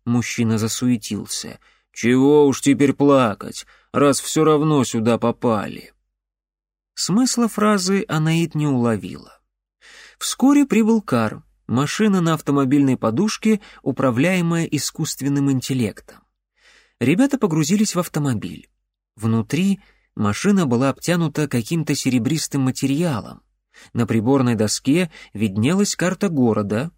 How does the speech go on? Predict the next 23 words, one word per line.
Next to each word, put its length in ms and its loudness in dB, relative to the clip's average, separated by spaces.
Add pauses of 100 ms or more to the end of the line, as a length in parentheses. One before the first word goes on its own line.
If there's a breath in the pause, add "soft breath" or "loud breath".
на 240 0
ней 280 2
был 240 0
изображен 560 0
маршрут. 720 -6 (920)
Анаит 460 0
смотрела 580 0
в 80 -8
тонированное 760 0
стекло. 640 -6 (400)
Деревьев 640 0
в 60 -6
городе 400 0
мало, 580 -2 (100)
не 240 0
видно 260 0
ни 140 2
собак, 580 -2
ни 140 -2
кошек, 640 -6 (400 soft breath)
людей 320 2
тоже 440 -2
нет, 340 -2